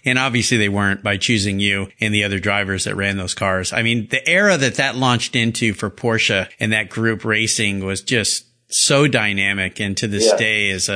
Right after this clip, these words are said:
Speaker 1: a real special car.
Speaker 2: Yeah.
Speaker 1: Wow. What a cool story. Well,
Speaker 2: Yeah.
Speaker 1: I kinda think how you're gonna answer this next question, I know, but we'll see where you go with this. And this has to do with a proudest career moment. No doubt you've had many proud moments in your very long, illustrative career, but is there one that really stands out for you?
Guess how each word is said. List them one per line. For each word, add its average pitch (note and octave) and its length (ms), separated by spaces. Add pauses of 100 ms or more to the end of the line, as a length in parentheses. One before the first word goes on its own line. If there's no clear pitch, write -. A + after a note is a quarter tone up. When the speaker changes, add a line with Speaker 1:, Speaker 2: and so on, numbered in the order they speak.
(140)
Speaker 1:
a G2+ 80
real G2+ 260
special G2 400
car. F#2 340
Speaker 2:
Yeah. A2 60
Speaker 1:
Wow. B2 560
What D#3+ 340
a F#3 100
cool D3+ 340
story. C#3 520
Well, G#3+ 400
Speaker 2:
Yeah. - 220 (120)
Speaker 1:
I A3 120
kinda F#4 320
think E4+ 240
how A3+ 500
you're F#3+ 180
gonna F#3+ 140
answer F3+ 360
this D3 200
next D3+ 220
question, D3+ 420
I B2 220
know, A2+ 400
but B2+ 160
we'll G3+ 240
see G#3 240
where C#3+ 260
you A#2 160
go A2 220
with G2+ 140
this. G#2+ 220
And D#3+ 80
this C4 140
has C#4 220
to A3+ 60
do F3 120
with E3 160
a C#3+ 120
proudest D3 840
career B2 540
moment. A2 460
No G#3+ 180
doubt E3+ 280
you've D3+ 140
had C3 220
many D#3+ 560
proud A#2 340
moments A2 400
in A#2+ 160
your A#2 160
very C#3 380
long, A#2 280
illustrative G#2 540
career, G#2+ 300
but B2+ 100
is C#3+ 160
there D#3 80
one F3+ 220
that G#3+ 80
really F#3 240
stands D3 360
out B2+ 140
for B2+ 120
you? A#2+ 260